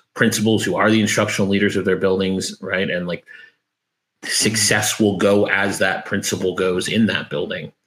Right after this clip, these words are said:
How can we think about making some of this top-down work more sensitized, or what additional supports need to be accompanying this type of legislation to make it more effective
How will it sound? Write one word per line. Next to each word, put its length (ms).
How 560
can 180
we 140
think 340
about 720
making 640
some 200
of 120
this 200
top-down 600
work 260
more 480
sensitized, 1200
or 140
what 320
additional 460
supports 580
need 140
to 60
be 300
accompanying 1000
this 180
type 200
of 120
legislation 880
to 120
make 320
it 160
more 340
effective 960